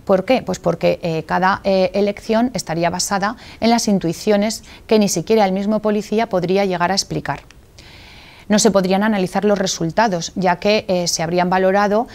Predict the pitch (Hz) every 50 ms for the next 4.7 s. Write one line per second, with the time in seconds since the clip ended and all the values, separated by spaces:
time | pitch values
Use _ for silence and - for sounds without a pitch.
0 | - - - - 196 196 190 190 175 175 165 - - 165 196 214 - - - 208
1 | - - 226 247 240 - - 196 175 190 170 175 170 180 180 190 208 214 190 190
2 | 202 - - 202 190 202 208 202 - 226 247 - - 190 190 180 170 180 170 -
3 | - 160 165 165 165 - 202 196 - - - - - 190 170 160 160 - - 185
4 | 175 170 185 - - - 156 151 - - 147 - -